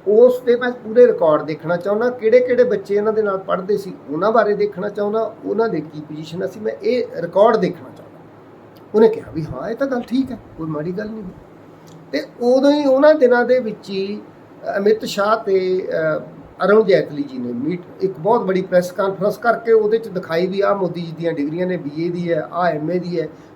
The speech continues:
ਆਹ ਇਹਦੀ ਤੁਸੀਂ, ਮੈਂ ਫੋਟੋ ਵੀ ਤੁਹਾਨੂੰ ਭੇਜਾਂਗੇ, ਐਦਾਂ ਕਰਾਂਗੇ। ਹੋ ਗਈ ਗੱਲ। ਉਹਦੇ 'ਤੇ ਬੜੇ ਸਵਾਲ ਹੋ ਗਏ ਜਿਹੜੀ ਉਹ ਡਿਗਰੀ ਕੀਤੀ। ਪਹਿਲੀ ਗੱਲ ਤਾਂ ਡਿਗਰੀ ਜਿਹੜੀ ਹੈ ਉਹ, ਅਹ, ਉਹ, ਉਹ ਜਿਹੜੀ ਹੈ ਉਹਦੀ ਕੰਪਿਊਟਰਾਈਜ਼ਡ ਕਾਪੀ ਸੀ।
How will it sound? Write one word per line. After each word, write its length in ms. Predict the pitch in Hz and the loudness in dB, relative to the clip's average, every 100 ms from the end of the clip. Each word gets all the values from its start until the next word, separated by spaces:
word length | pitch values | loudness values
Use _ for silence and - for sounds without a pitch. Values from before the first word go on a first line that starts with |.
| - | -2
ਆਹ 120 | 190 | 2
ਇਹਦੀ 180 | 196 180 | 2 0
ਤੁਸੀਂ, 260 | 170 156 151 160 | -8 -12 -10 -8
ਮੈਂ 160 | 156 147 - | -8 -8 -8
ਫੋਟੋ 220 | 156 190 | -4 -4
ਵੀ 80 | 190 | -4
ਤੁਹਾਨੂੰ 300 | 185 185 156 | -4 -4 -4
ਭੇਜਾਂਗੇ, 460 | 185 165 160 156 - | -6 -6 -6 -6 -8
ਐਦਾਂ 260 | 135 - - | -14 -16 -20
ਕਰਾਂਗੇ। 380 | - - - - - - - - - - - - - - 165 | -20 -20 -20 -20 -20 -20 -20 -20 -20 -20 -20 -20 -20 -8 -4
ਹੋ 80 | |
ਗਈ 180 | 170 180 | -2 -2
ਗੱਲ। 140 | 160 - - - - - - - - | -4 -6 -12 -20 -20 -20 -20 -6 2
ਉਹਦੇ 180 | 254 | 4
'ਤੇ 120 | 269 226 | 6 4
ਬੜੇ 220 | 160 147 | 0 -2
ਸਵਾਲ 320 | 143 123 127 | -4 -6 -6
ਹੋ 140 | 123 | -8
ਗਏ 140 | 160 180 | -6 -2
ਜਿਹੜੀ 220 | 190 208 | -2 -2
ਉਹ 100 | 226 | -4
ਡਿਗਰੀ 240 | 190 190 | -6 -6
ਕੀਤੀ। 380 | 175 - - - - - - - - | -8 -14 -20 -20 -20 -20 -20 -12 0
ਪਹਿਲੀ 260 | 220 262 | 2 4
ਗੱਲ 100 | 254 | 4
ਤਾਂ 160 | - 233 | 2 0
ਡਿਗਰੀ 460 | 202 202 208 208 - | -2 -2 -4 -6 -2
ਜਿਹੜੀ 320 | 175 190 202 | 0 2 2
ਹੈ 120 | 180 | 2
ਉਹ, 420 | 175 - 190 185 175 | 0 0 2 2 0
ਅਹ, 800 | - - - - 156 151 147 143 - - | -10 -20 -16 -4 0 2 0 -4 -10 -14
ਉਹ, 300 | 156 156 180 | -12 -10 -10
ਉਹ 60 | |
ਜਿਹੜੀ 280 | 160 160 160 | -8 -8 -4
ਹੈ 60 | 165 | -4
ਉਹਦੀ 200 | 170 214 | -2 -2
ਕੰਪਿਊਟਰਾਈਜ਼ਡ 720 | 220 233 277 262 214 147 131 | 0 4 6 6 6 4 0
ਕਾਪੀ 340 | - - - | -10 -14 -14
ਸੀ। 140 | - | -20